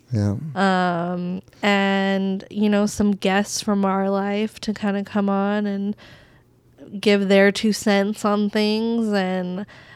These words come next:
Speaker 2: it's gonna be a lot of fun. So this is kinda just, like, an intro episode to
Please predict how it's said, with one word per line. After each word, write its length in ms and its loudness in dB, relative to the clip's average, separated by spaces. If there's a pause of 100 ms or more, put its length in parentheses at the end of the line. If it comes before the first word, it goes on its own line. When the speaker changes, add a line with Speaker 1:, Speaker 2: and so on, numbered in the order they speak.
Speaker 2:
it's 80 -20
gonna 160 4
be 100 4
a 60 6
lot 160 4
of 60 -2
fun. 440 0 (240)
So 160 2
this 180 4
is 100 -4
kinda 300 4
just, 200 4
like, 240 4
an 260 2
intro 640 4
episode 800 0
to 600 0